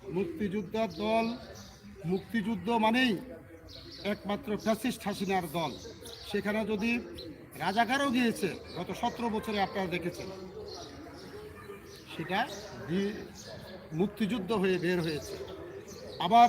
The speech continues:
সেখানে আপনারা দেখতেই পেরেছেন, আমাদের এই যে মরহুম শহীদ প্রেসিডেন্ট জিয়াউর রহমান, উনি বীর উত্তম খেতাব পেয়েছিলেন, উনি স্বাধীনতার ঘোষক।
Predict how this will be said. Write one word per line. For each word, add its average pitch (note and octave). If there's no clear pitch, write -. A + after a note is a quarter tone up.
সেখানে A#3
আপনারা A#3
দেখতেই A#3
পেরেছেন, G3
আমাদের G#3
এই A3
যে G#3
মরহুম G3+
শহীদ G#3
প্রেসিডেন্ট A#3
জিয়াউর C4
রহমান, G#3
উনি A3
বীর A3
উত্তম C4+
খেতাব A3
পেয়েছিলেন, F#3
উনি G#3+
স্বাধীনতার A3+
ঘোষক। G#3+